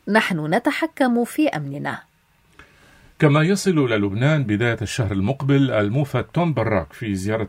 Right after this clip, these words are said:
Speaker 2: ربما تكون الأخيرة له قبل تسلم السفير الأمريكي الجديد ميشيل عيسى مهامه في لبنان.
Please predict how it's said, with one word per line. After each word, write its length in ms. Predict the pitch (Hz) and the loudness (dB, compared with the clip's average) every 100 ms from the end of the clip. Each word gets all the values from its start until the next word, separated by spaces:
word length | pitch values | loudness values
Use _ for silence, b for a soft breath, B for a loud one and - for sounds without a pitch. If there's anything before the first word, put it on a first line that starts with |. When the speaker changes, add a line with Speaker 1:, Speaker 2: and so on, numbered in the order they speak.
| 120 | -4
Speaker 2:
ربما 420 | 104 - 113 107 | -2 0 0 -2
تكون 360 | 107 - 135 104 | -2 -2 0 0
الأخيرة 420 | 104 - 107 98 | -2 -4 0 4
له 360 | 135 127 135 131 B B B | 4 4 2 -2 B B B
قبل 400 | - 156 135 120 | -2 0 2 0
تسلم 420 | 104 104 185 180 139 | -2 -4 -4 -2 -2
السفير 400 | - 113 156 131 | -4 -4 -2 -2
الأمريكي 600 | 120 110 107 107 135 120 | -2 -2 -4 -4 -4 -2
الجديد 560 | 104 95 107 117 92 | -2 -2 -2 -2 0
ميشيل 340 | 95 90 135 131 | -2 -2 -2 -2
عيسى 420 | 117 104 113 110 B B B | -4 -4 -2 -2 B B B
مهامه 680 | 156 135 131 107 92 95 92 - _ | 2 4 4 2 0 0 -2 -6 _
في 140 | - | 0
لبنان. 360 | 165 151 107 | 2 2 0